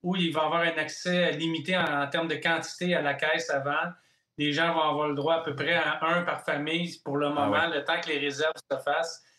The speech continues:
Speaker 1: Mais on n'a pas le choix, sinon, euh,
Speaker 2: Ouais.
Speaker 1: évidemment, les gens qui en ont vraiment besoin ne pourront s'en procurer
Speaker 2: Parce que
Speaker 1: encore
Speaker 2: dans les
Speaker 1: une fois.
Speaker 2: dernières semaines, vous avez été témoin de certaines scènes d'impatience, là, ou de colère de la part des patients, là, vous ou vos membres, là, hein ?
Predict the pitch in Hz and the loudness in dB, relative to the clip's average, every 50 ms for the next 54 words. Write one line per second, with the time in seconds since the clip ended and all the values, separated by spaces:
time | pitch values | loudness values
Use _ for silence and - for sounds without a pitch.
0 | _ _ _ - 156 165 165 175 185 180 180 185 180 175 - 180 185 185 185 175 | _ _ _ -2 2 2 4 4 4 4 2 2 2 0 2 2 4 4 4 2
1 | - - 170 165 165 175 175 180 175 165 151 143 135 135 131 127 - - _ _ | -2 -2 -2 0 2 2 2 4 2 2 2 0 0 -2 -4 -6 -8 -14 _ _
2 | _ _ _ 110 120 120 110 135 147 147 143 151 165 170 170 160 147 143 147 165 | _ _ _ 0 0 2 2 2 0 0 2 2 2 2 2 2 0 2 2 0
3 | 165 170 170 156 151 151 - 143 135 143 151 165 165 165 170 170 156 156 151 135 | 0 0 0 -2 -2 -4 -4 -4 -2 0 2 2 4 2 2 2 0 0 0 0
4 | 135 147 156 165 170 156 143 135 - 147 139 135 147 156 151 - 143 135 131 - | 0 0 0 0 0 0 -2 -2 -2 -2 -2 0 -2 -2 -2 -2 -4 -4 -4 -4
5 | 131 135 - 131 120 127 156 160 - - 220 202 214 208 202 190 170 202 190 202 | -6 -6 -8 -10 -4 -2 -2 -2 0 2 2 2 2 2 2 2 2 2 2 2
6 | 220 233 - - - 180 160 165 180 202 214 208 156 135 160 160 165 160 - 202 | 0 0 0 2 2 2 2 4 2 2 2 0 2 2 2 2 2 0 0 -2
7 | 196 - 233 220 208 214 240 269 269 208 190 - 214 - - 208 196 - 165 - | -2 0 0 0 2 2 2 2 2 2 2 0 -2 0 0 0 0 0 0 0
8 | 226 233 233 202 202 208 208 202 - 214 190 - - - 262 269 262 240 208 - | 0 0 2 2 2 2 2 2 2 0 0 0 0 2 2 4 4 2 2 0
9 | - 151 170 170 160 - - 220 202 202 220 233 254 233 196 165 165 147 - 170 | 0 2 2 2 0 2 2 2 4 4 4 4 4 2 2 2 0 2 4 2
10 | 160 160 151 151 147 - 160 151 151 - 202 202 196 180 165 147 131 123 123 135 | 2 2 2 0 0 0 0 0 0 0 0 2 4 4 4 4 2 2 2 2
11 | 170 214 208 190 165 175 180 170 180 196 196 175 156 131 117 110 110 107 107 127 | 2 2 4 4 4 2 2 4 4 2 2 2 0 -2 -2 -2 -2 0 0 0
12 | 151 196 294 240 | 0 -2 -4 -6